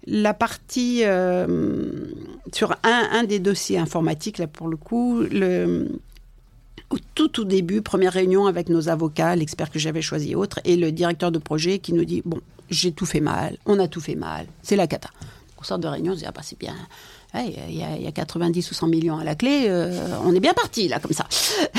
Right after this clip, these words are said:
<laughs> Bon. Euh,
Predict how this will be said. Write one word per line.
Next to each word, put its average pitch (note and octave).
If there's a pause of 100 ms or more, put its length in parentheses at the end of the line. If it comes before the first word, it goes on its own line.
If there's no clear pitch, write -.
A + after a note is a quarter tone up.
(160)
<laughs> -
Bon. B3 (720)
Euh, G#3